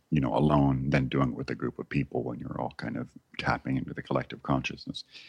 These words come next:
And I think that's what music does. And it really doesn't matter so much about the genre. I mean, you know, an Iron Maiden concert or a Bruce Springsteen concert today, I mean, that's the,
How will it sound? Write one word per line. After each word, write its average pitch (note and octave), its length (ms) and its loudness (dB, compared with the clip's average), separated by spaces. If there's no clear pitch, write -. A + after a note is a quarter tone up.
And F#2+ 80 6
I F2+ 80 8
think A2 220 6
that's D#2+ 280 6
what - 200 -2
music - 340 -4
does. G2 300 4
And C#2 100 -4
it C#2 80 -6
really G3 280 4
doesn't G#2+ 480 0
matter C3+ 500 0
so - 240 4
much D2 240 2
about - 240 0
the C#2 100 0
genre. B1+ 460 -2
I C#2 60 -2
mean, C2 300 0
you D#2 120 6
know, D#2 100 8
an D2 200 2
Iron C2+ 300 0
Maiden C#2 320 2
concert C2 500 -2
or C2 260 0
a D2 60 0
Bruce - 340 -2
Springsteen C#2 560 2
concert C2 460 0
today, B1+ 440 -4
I C2 40 -6
mean, B1+ 240 -4
that's - 300 -4
the, - 260 -2